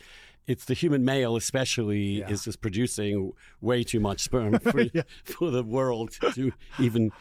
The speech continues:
Speaker 1: count. It's for some
Speaker 2: Yeah.
Speaker 1: mysterious biological reason. That's how we are as a species.
Speaker 2: Yeah.
Speaker 1: But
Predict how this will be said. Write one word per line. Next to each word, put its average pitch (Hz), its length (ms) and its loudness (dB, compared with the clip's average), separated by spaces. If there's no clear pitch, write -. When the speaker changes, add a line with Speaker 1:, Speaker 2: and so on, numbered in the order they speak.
Speaker 1:
count. 151 300 -2
It's 107 80 -6
for - 80 -12
some 113 360 0
Speaker 2:
Yeah. - 100 -6
Speaker 1:
mysterious 117 600 0
biological 107 640 -2
reason. 98 280 -2
That's 95 280 -4
how 135 180 -2
we 139 160 0
are 139 220 4
as 127 100 0
a 123 60 -4
species. 127 600 -2
Speaker 2:
Yeah. 98 220 -6
Speaker 1:
But 139 300 2